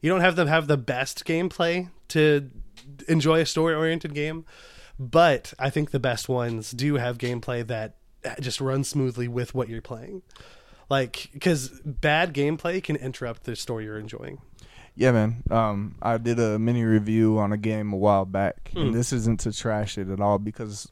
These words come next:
Speaker 2: overall I did enjoy the game. <clears throat> But it's called Last Words. It's a little indie. Um, and it tells a great, touching story, man. Like, I cried
Speaker 1: Mm.
Speaker 2: and shit twice.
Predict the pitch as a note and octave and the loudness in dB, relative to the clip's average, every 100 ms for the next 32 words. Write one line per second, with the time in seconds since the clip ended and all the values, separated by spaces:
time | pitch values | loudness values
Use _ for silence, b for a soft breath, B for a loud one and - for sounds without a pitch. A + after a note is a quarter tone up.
0 | A#2 A#2 G#2+ G#2 G#2+ G#2 G2+ G2+ A2+ G#2+ | -2 0 0 0 0 0 -2 0 -2 -2
1 | G#2 G#2+ A#2 A2+ G2+ G#2 G#2 G2+ - - | -2 2 4 4 0 -2 -2 -4 -14 -20
2 | - C#3+ B2 G2+ G2+ A2 - A2+ G2+ G2+ | -8 -6 -6 -6 -2 -2 2 2 4 4
3 | A2 - G2 G2+ A2+ C3 D3 - C#3+ - | 4 2 0 2 4 0 -8 -18 -18 -8
4 | B2 A2 G2+ G2+ A2 A2+ A#2+ b b b | 0 2 2 0 -2 -4 -10 b b b
5 | b - G#2+ G2+ F#2 F2 - G#2+ G#2 - | b -4 -2 0 -2 -4 -4 -4 -4 -2
6 | B2 A#2 G2+ F#2+ F2 _ - - - G2+ | 0 0 -2 -6 -6 _ -20 -16 -8 -2
7 | A#2 A2+ G2 - - - - - - A#2 | 0 0 -4 -10 -20 -20 -18 -12 -6 -4
8 | A2+ - F#2 E2+ - - E2+ G2 F#2 E2+ | -4 -8 -8 -8 -12 -6 0 0 0 -4
9 | E2+ E2+ E2 F#2 F2+ - G#2+ A2 F#2 - | -8 -8 -10 -12 -10 -6 -2 -2 -2 -8
10 | - - C#3 F2+ F#2+ - B1+ - - A2 | -16 -20 -18 -14 -12 -10 -12 -2 0 2
11 | G#2+ - - | 0 -4 -18